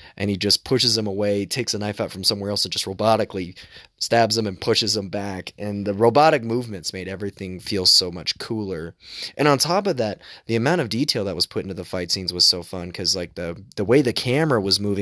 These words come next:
with the fights made it feel very much like the audience was with it. So every time he, like, got knocked to the ground and he would rise up, the camera would, like, shift with his body movements. So it felt as you were watching that you had these robotic, you know,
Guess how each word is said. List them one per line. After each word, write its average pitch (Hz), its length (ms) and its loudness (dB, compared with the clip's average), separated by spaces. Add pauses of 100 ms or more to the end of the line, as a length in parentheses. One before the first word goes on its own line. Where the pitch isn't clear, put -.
with 90 160 -8
the 90 100 -6
fights 123 580 4 (320)
made 101 260 0
it 101 160 2
feel 98 600 2 (280)
very 113 200 8
much 110 220 4
like 98 140 0
the - 120 -4
audience 107 420 0
was 85 140 -2
with 101 280 -6
it. - 160 -4
So - 100 0
every 110 200 0
time 107 220 -2
he, 107 80 -4
like, 92 160 -4
got 95 180 -4
knocked 104 280 -2
to 110 80 -2
the 92 100 -6
ground 101 560 -2 (240)
and 101 100 -4
he 101 60 -2
would 95 240 -2
rise 101 400 2
up, 107 260 2
the - 80 -6
camera 107 380 0
would, 90 260 -2
like, 90 240 -2
shift - 400 4
with 104 200 -2
his 98 160 -4
body 101 340 -2
movements. 69 560 -2 (380)
So 101 140 -2
it - 80 -4
felt 131 240 4
as 101 160 0
you 98 60 -4
were 92 120 -2
watching 98 540 0
that 90 220 -4
you 98 140 -8
had 95 200 -4
these 90 400 0 (360)
robotic, 98 640 0
you 104 60 -4
know, 101 280 -2